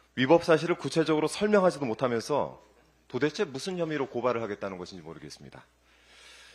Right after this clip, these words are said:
야당 최고위원을 경찰에 고발해서라도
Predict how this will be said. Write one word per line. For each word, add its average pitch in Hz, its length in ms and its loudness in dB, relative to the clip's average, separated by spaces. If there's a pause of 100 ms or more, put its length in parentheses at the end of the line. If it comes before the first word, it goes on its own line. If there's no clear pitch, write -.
(140)
야당 175 380 10
최고위원을 185 600 6
경찰에 147 360 2
고발해서라도 135 1040 4